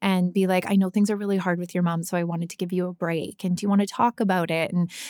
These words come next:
they played really heavily on my relationship with my mother, just knowing how bad it was.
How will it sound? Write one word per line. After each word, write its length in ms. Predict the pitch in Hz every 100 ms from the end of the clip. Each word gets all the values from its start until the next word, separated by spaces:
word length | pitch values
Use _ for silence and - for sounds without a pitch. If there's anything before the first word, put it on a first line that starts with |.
| -
they 180 | 226 233
played 380 | - 226 240 247
really 320 | 190 185 196
heavily 720 | 196 170 175 170 190 214 226 _
on 200 | 190 185
my 120 | 180
relationship 640 | 175 180 165 - 190 180 185
with 140 | 185
my 140 | 185 175
mother, 340 | 160 175 190
just 220 | 190 - -
knowing 500 | 196 190 175 180 180
how 500 | 175 180 170 165 165
bad 240 | - 147 -
it 140 | 190
was. 500 | - 233 262 311 302